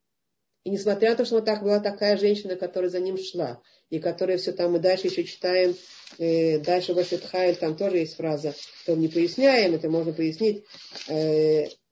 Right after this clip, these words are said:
"Уста свои открывает она с мудростью, и кротко наставление на языке его".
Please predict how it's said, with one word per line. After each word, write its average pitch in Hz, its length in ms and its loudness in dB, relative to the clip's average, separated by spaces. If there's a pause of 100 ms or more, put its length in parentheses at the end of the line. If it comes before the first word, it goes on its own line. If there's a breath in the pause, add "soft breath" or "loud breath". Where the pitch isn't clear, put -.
(920)
"Уста 226 380 0
свои 202 400 4
открывает 196 640 4
она 180 200 4
с - 100 -12
мудростью, 208 760 2 (340 soft breath)
и 208 100 -2
кротко 226 720 4
наставление 185 1000 0
на 175 100 0
языке 165 480 0
его". 135 280 -6